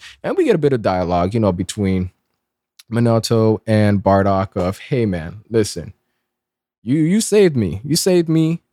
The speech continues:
and Granola, but you did more than enough. You know, your, that the kindness in your heart is gonna save someone else someday. That's why, you know, we need you to live."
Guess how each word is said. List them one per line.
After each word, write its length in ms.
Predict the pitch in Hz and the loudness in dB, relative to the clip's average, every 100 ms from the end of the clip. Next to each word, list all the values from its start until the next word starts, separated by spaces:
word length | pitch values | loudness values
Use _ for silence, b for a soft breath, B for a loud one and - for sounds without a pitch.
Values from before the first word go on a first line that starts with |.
| _ - | _ -6
and 120 | 135 139 | -2 0
Granola, 480 | 135 135 131 131 123 | 2 2 2 0 2
but 200 | 127 131 | 0 0
you 100 | 147 | 2
did 160 | 160 | 2
more 280 | 147 147 147 | 2 2 2
than 140 | 143 | 2
enough. 600 | 143 131 117 120 - _ _ | 2 2 2 0 -4 _ _
You 220 | 113 123 | -6 0
know, 140 | 123 104 | 2 2
your, 220 | 107 104 _ _ _ | 2 0 _ _ _
that 300 | 139 127 113 | -4 0 2
the 80 | 95 | 0
kindness 440 | - 139 143 135 135 | -2 0 2 0 0
in 80 | |
your 100 | 131 | 0
heart 200 | 120 120 | 0 0
is 100 | 120 | -2
gonna 160 | - 113 | -2 -4
save 240 | - 120 | 0 -2
someone 320 | - 123 120 120 | 0 0 2 4
else 160 | 117 | 2
someday. 480 | - 117 107 110 107 | 0 -2 0 2 2
That's 240 | 110 110 | 0 -4
why, 180 | 120 113 | -2 -2
you 60 | 113 B B B _ _ _ - | -2 B B B _ _ _ -4
know, 160 | 120 214 | 0 0
we 160 | 233 | 0
need 180 | 240 240 | 0 2
you 80 | 240 | 0
to 80 | 220 | 0
live." 440 | 247 190 92 | 2 0 -2